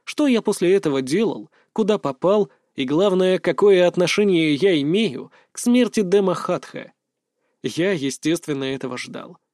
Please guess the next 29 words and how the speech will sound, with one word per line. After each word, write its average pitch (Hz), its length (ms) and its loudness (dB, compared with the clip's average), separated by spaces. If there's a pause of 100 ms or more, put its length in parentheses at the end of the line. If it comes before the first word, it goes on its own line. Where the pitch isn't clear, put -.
(440)
И, 160 80 -2
в 196 80 0
общем-то, 247 400 2
рассказал 180 560 0
все 170 240 -2
как 185 220 -4
есть, 220 360 -2 (260)
за 254 200 0
исключением 165 580 -2
своих 139 300 -4
догадок 165 460 -2
и 165 40 -2
предположений. 151 840 -6 (500)
О 151 120 -6
том, 285 220 0
что - 180 -2
видел — 180 420 0 (400)
о 160 120 -4
том, 285 260 0
как 202 160 -2
на 185 60 0
моих 190 280 2
глазах 165 400 0
с 143 40 -2
добытым 170 380 0
наиниитом 180 540 0
стало 165 300 -2
твориться 156 420 -4
неладное, 170 640 -2